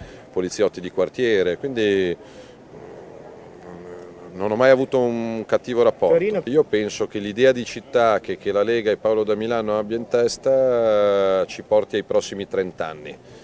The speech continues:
Speaker 1: E non è solo le notti che abbiamo passato a Palazzo Chigi litigando con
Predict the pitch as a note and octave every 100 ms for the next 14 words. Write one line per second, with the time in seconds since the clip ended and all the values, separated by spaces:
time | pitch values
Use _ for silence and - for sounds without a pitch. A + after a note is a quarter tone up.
0 | - F#2 G#2+ C3+ E3+ - C3 A2+ A#2 A2+
1 | G2+ G#2 G#2+ A#2 - - G2 A2 G2 G2+
2 | G#2+ G2 G#2 - A2+ - G#2+ G#2 G#2 G2+
3 | - - A2+ G2 F#2+ F2+ - F#2 G#2 G2+
4 | G2+ - G2